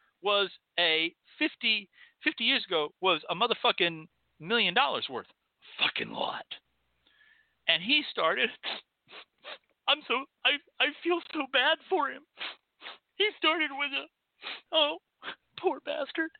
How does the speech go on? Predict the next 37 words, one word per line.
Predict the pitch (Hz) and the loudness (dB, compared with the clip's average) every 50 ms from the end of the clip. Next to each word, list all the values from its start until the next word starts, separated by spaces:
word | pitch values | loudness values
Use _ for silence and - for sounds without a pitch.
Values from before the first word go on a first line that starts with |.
| _ _ | _ _
He | - - 339 339 - | -10 -10 -8 -8 -2
started | - 320 294 294 294 277 | 0 2 2 2 0 -2
with | 269 277 | -4 0
only | 285 254 294 320 302 269 254 254 | 2 2 2 2 0 -2 -4 -4
a | 262 | -6
million | 269 262 277 302 320 311 285 262 - | -2 -2 0 0 0 -4 -8 -6 -2
dollar | - - - - 277 277 269 | 2 2 2 2 0 -2 -4
loan | 262 269 277 302 - 359 339 294 302 330 - _ _ - - - - - _ _ _ _ _ - | 0 2 4 4 2 0 -4 -8 -10 -12 -18 _ _ -6 -6 -6 -6 -10 _ _ _ _ _ -4
from | 359 311 269 | -4 -4 -4
his | 269 254 254 _ | -8 -14 -4 _
daddy. | 302 311 320 359 359 320 302 320 311 | 4 6 6 6 4 4 0 -4 -2
No | 262 262 302 - | 0 0 0 0
polo | - 359 392 320 294 302 302 - | 0 0 0 0 0 -4 -4 -2
ponies. | - 311 311 311 330 370 - | 0 0 0 0 -2 -2 0
He | - 453 415 | 2 2 4
had | - 427 466 - - | 4 4 2 2 4
no | 403 494 508 - | 2 2 4 4
polo | 494 554 554 539 554 494 | 4 4 6 4 4 2
ponies. | - 453 440 370 370 370 349 330 _ _ _ _ _ _ _ _ _ _ _ _ _ _ _ - - - - - - - _ _ - _ _ _ | 0 -4 -8 -8 -10 -14 -14 -16 _ _ _ _ _ _ _ _ _ _ _ _ _ _ _ -20 -20 -20 -18 -18 -18 -18 _ _ -20 _ _ _
He | - 453 | 0 2
had | 453 466 480 480 | 2 2 2 4
no | 523 508 - | 4 2 4
polo | - 494 523 508 554 523 - | 4 4 4 4 2 0 0
ponies. | - 381 359 349 320 294 _ _ | -4 -12 -12 -14 -18 _ _ _
No | 285 277 294 311 311 _ _ | 0 0 0 0 -4 _ _
furs | 262 240 262 285 294 302 302 - - | -6 -4 -4 -4 -6 -8 -10 -12 -12
for | 359 | -14
the | 294 285 269 | -14 -10 -4
wife. | 277 277 392 427 | -2 -2 -2 -2
He | 349 381 | -2 -4
didn't | 440 480 | 0 2
have | 494 480 494 494 | 2 2 2 -2
any | - | 0
furs | - 494 523 554 571 539 508 453 - | 2 4 6 6 6 4 2 -2 -8
for | 415 403 | -10 -12
the | 381 359 | -8 -6
wife. | 415 - - - 508 - | -6 -6 -4 -4 -6 -6